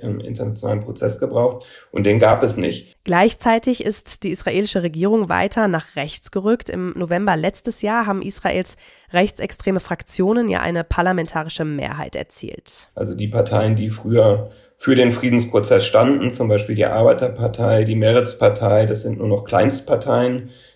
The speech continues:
Speaker 1: die in der Knesset vertreten sind. Da haben wir mittlerweile eben vor allen Dingen rechte und ultrarechte, äh, Parteien, auch in der aktuellen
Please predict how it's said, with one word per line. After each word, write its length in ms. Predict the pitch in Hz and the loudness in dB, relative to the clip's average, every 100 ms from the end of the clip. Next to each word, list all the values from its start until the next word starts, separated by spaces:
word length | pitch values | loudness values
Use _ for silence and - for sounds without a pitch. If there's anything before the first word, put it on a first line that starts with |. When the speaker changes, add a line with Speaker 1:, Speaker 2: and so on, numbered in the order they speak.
| - | -4
Speaker 1:
die 80 | |
in 60 | 117 | 2
der 100 | 110 | 2
Knesset 360 | 107 113 123 - | 2 0 -2 -2
vertreten 540 | 123 - 127 113 120 | -2 0 0 0 -2
sind. 300 | 113 110 117 | 0 0 0
Da 80 | 104 | 0
haben 160 | 113 | 0
wir 80 | 110 | 0
mittlerweile 580 | 107 107 104 101 113 - | 0 0 4 4 4 0
eben 300 | 95 104 107 | -2 -4 -4
vor 180 | - 73 | -2 0
allen 160 | 104 | 2
Dingen 420 | 104 110 110 107 - | 2 2 0 -2 0
rechte 640 | 107 - - 123 117 - | 2 2 2 4 4 2
und 260 | - 107 107 | -4 -4 -2
ultrarechte, 640 | - 135 123 117 113 - | 0 4 4 4 0 2
äh, 360 | 123 120 - 127 | 2 4 0 -2
Parteien, 500 | - 123 117 110 - | 0 -2 0 0 2
auch 140 | - - | -2 -2
in 80 | |
der 100 | 113 | 0
aktuellen 520 | 78 - 104 107 107 | 0 -2 -2 0 -2